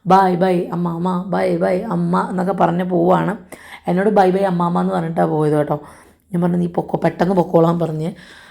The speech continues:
അപ്പോൾ അവർക്ക് ഇനിയും ചെന്നിട്ട് വേണം സിനിമയ്ക്ക് പോകാനും, അവർ ആവേശം കാണാൻ പോവാണ്. സത്യം പറഞ്ഞാൽ ഞാൻ ആവേശം പെൻഡിങ് ആണ്, വർഷങ്ങൾക്ക് ശേഷം പെൻഡിങ് ആണ്. ഇനിയിപ്പോൾ, ഏ, തോ-, ഞാൻ നോഞ്ചേട്ടനോട് പറഞ്ഞു "നമുക്ക് പോവാണ്, ഇനി നൈറ്റ് ഷോയ്ക്ക് പോകണ്ട,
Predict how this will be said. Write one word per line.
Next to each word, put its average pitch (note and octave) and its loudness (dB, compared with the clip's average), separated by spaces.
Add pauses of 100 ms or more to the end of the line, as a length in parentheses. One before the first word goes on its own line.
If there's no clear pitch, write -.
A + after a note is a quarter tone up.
(180)
അപ്പോൾ F#3+ 4
അവർക്ക് G3 6
ഇനിയും G#3 2
ചെന്നിട്ട് F#3+ -2
വേണം F#3+ 0
സിനിമയ്ക്ക് F3 -2
പോകാനും, F3 2
അവർ E3+ 2
ആവേശം G3 2
കാണാൻ E3 -2
പോവാണ്. E3 -2 (420)
സത്യം G#3+ 2
പറഞ്ഞാൽ G#3+ 2
ഞാൻ G#3 2
ആവേശം F3+ 2 (220)
പെൻഡിങ് F3+ 2
ആണ്, E3+ 0 (100)
വർഷങ്ങൾക്ക് F#3 0
ശേഷം F#3 -2
പെൻഡിങ് E3+ 0
ആണ്. D#3 0 (520)
ഇനിയിപ്പോൾ, F3+ 0 (640)
ഏ, F#3+ -2 (360)
തോ-, F#3 2
ഞാൻ G3 0
നോഞ്ചേട്ടനോട് F#3 0
പറഞ്ഞു D#3+ -2
"നമുക്ക് F3 -6
പോവാണ്, G3+ 0
ഇനി F#3 -2
നൈറ്റ് E3+ -2
ഷോയ്ക്ക് G#3 -4
പോകണ്ട, E3 -2